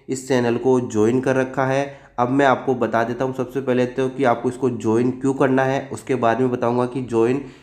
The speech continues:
कैसे करना है। तो सबसे पहले बता दूँ दोस्तों, इसको ज्वाइन आपको इसलिए करना है, एक तो आपको यहाँ से वीडियो की लिंक मिल जाती है, वीडियो की लिंक के साथ साथ साइट की लिंक मिल जाती है,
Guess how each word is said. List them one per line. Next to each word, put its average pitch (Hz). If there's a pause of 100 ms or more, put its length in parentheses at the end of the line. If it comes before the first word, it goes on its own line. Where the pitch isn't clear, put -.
(260)
कैसे 139
करना 95
है। 92
तो 101
सबसे 123
पहले 143
बता 127
दूँ 123
दोस्तों, 131
इसको -
ज्वाइन 120
आपको 113
इसलिए 139
करना 127
है, 131 (280)
एक 131
तो 156
आपको 139
यहाँ 123
से 131
वीडियो 117
की 127
लिंक 117
मिल 135
जाती 131
है, 135 (360)
वीडियो 123
की 131
लिंक 131
के 139
साथ 131
साथ 139
साइट 120
की 143
लिंक 135
मिल 131
जाती 123
है, 127